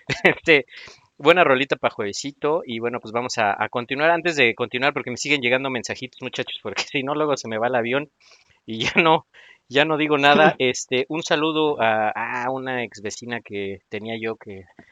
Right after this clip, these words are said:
Speaker 1: que quiero mucho, que lástima que se nos fue de aquí. Este, a Noemí,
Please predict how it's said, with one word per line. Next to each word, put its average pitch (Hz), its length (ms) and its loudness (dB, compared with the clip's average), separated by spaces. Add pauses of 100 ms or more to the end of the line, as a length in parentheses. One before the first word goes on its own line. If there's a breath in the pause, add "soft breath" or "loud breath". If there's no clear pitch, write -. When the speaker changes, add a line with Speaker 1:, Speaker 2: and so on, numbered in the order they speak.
(140 loud breath)
Speaker 1:
que 110 120 -10
quiero 120 240 -2
mucho, 123 340 -8
que 104 160 -18
lástima 107 320 -10
que - 100 -18
se 98 160 -14
nos 95 140 -16
fue 110 160 -8
de 113 60 -4
aquí. 117 280 -12 (460 soft breath)
Este, 107 400 -6
a 110 80 0
Noemí, 143 500 -2